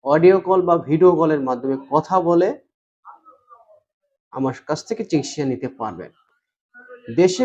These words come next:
বিদেশে বাইরে প্রবাসী ভাইরা যারা রয়েছে, তারাও আপনারা অনলাইনের মাধ্যমে চিকিৎসা নিতে পারবেন। যারা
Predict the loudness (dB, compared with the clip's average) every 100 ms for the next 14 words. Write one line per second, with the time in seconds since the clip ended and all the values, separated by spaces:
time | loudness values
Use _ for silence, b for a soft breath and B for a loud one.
0 | 0 0 0 -2 -4 -2 0 0 0 -4
1 | -6 -6 -6 -6 -6 -6 -4 -4 -4 -4
2 | 0 2 2 0 -4 -6 _ _ _ _
3 | _ 0 2 2 0 -2 -2 -2 -4 -6
4 | _ _ -8 -2 0 0 -2 -4 -6 -2
5 | 0 0 -2 -4 -4 -6 -8 -14 -16 -16
6 | -20 _ _ _ _ _ _ _ _ -8
7 | -6 -6